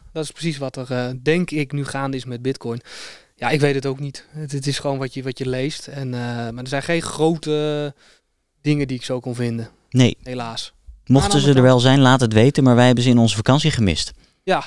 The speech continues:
Speaker 1: het kan ook dat we aan het snurken waren, hè, op een,
Speaker 2: <laughs>
Speaker 1: een of ander strandbedje of, eh, weet ik veel wat.
Speaker 2: Ja.
Speaker 1: Het, eh, kan allemaal.
Speaker 2: Ehm, aanwijsbare oorzaken waren er wel voor, voor andere coins.
Speaker 1: Ja,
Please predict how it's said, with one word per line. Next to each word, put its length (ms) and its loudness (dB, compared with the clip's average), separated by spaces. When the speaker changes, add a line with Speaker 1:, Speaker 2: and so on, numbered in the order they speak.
Speaker 1:
het 140 -6
kan 160 0
ook 100 0
dat 140 0
we 60 -4
aan 60 2
het 100 -4
snurken 320 2
waren, 340 4
hè, 80 6
op 60 2
een, 140 4
Speaker 2:
<laughs> 0 -
Speaker 1:
een 100 0
of 60 2
ander 180 -4
strandbedje 720 -2
of, 220 -12
eh, 300 -8
weet 300 -2
ik 100 -6
veel 160 -8
wat. 160 -10
Speaker 2:
Ja. 220 0
Speaker 1:
Het, 80 -18
eh, 100 -8
kan 160 -2
allemaal. 460 -2
Speaker 2:
Ehm, 380 6
aanwijsbare 600 4
oorzaken 520 4
waren 340 2
er 100 0
wel 240 4
voor, 440 2
voor 240 0
andere 320 4
coins. 520 0
Speaker 1:
Ja, 260 -2